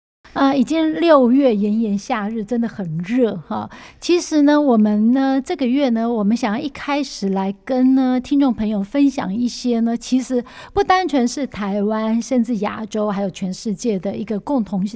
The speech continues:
的一个话题。因为其实在临床呢，有时候我们会不乏会接到因为这样子来就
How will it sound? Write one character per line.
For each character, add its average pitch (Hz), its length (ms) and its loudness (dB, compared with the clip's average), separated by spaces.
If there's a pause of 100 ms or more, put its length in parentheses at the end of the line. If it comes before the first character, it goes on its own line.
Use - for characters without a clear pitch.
(160)
的 208 180 -2
一 208 60 -4
个 202 120 -4
话 208 360 -2
题。 247 360 -10 (360)
因 339 100 -4
为 370 140 2
其 254 200 0
实 254 200 -2
在 254 280 0
临 220 220 2
床 214 320 -2
呢， 220 180 0
有 208 140 -2
时 214 100 -6
候 240 100 0
我 220 60 0
们 196 120 0
会 233 160 -2
不 302 320 -2
乏 208 360 -4
会 226 180 -2
接 220 300 -2
到 214 280 -4
因 277 260 4
为 269 160 0
这 247 200 -4
样 202 200 0
子 233 320 -8 (320)
来 202 420 -2
就 220 540 2